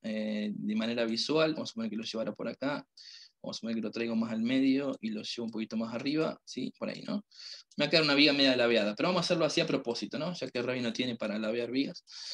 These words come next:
vamos a hacerlo así, una cercha laveada. Em, esto un poco entonces el arco, digamos, ¿no?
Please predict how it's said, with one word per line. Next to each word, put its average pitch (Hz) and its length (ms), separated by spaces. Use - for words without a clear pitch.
vamos 127 180
a - 0
hacerlo 120 200
así, 120 160
una 127 100
cercha 135 320
laveada. 110 340
Em, 135 1000
esto 175 160
un 175 80
poco 175 140
entonces 165 300
el 135 100
arco, 113 240
digamos, 110 160
¿no? 208 180